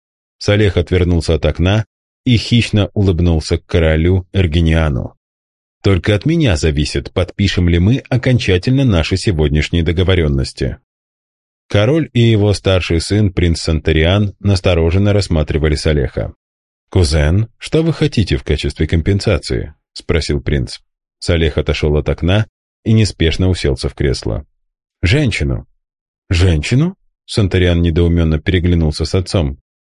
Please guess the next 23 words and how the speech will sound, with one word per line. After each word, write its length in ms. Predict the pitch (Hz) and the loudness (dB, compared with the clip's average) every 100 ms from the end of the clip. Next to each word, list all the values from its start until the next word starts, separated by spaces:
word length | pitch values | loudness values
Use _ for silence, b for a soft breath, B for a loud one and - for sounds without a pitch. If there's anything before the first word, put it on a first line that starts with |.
| - | -4
«Вы 320 | 82 98 123 | 2 2 2
имеете 500 | - 120 123 120 - | 2 4 4 2 0
в 40 | 110 | 0
виду 200 | 117 120 | 2 0
какую-то 420 | 107 110 110 107 | 0 0 0 2
конкретную 600 | 101 95 80 82 95 117 | 0 0 2 0 2 2
женщину?» 540 | 127 156 160 170 170 - _ _ _ - | 2 0 0 0 -2 -6 _ _ _ -2
«Абсолютно 840 | 87 80 - 82 80 110 139 131 | 0 0 0 0 2 0 0 -2
конкретную», 800 | 123 123 123 127 113 80 69 64 - _ _ - | 2 0 2 2 0 0 -2 -4 -10 _ _ 0
лениво 420 | 90 82 71 69 | 2 2 0 -2
протянул 480 | 71 76 76 71 67 | -2 -4 -2 -2 -2
Салех. 480 | 78 71 - - _ _ _ _ _ _ | -2 -2 -4 -10 _ _ _ _ _ _
«И 80 | 127 | -4
кто 240 | 127 254 139 | -2 0 2
же 120 | 87 | 2
она? 300 | 71 65 69 _ _ - | 0 -2 -4 _ _ -2
У 80 | 107 | 2
неё 280 | 101 92 85 | 4 4 4
есть 340 | 85 87 - | 2 0 -4
имя, 280 | - 87 87 | 0 2 2
кузен?» 500 | - 139 135 170 175 _ _ _ - | 0 2 2 0 -4 _ _ _ -4
заинтересовался 800 | 98 95 95 90 92 90 90 90 | 0 0 0 0 0 0 0 -2
Сантариан. 580 | - 90 92 90 92 | -2 0 0 2 0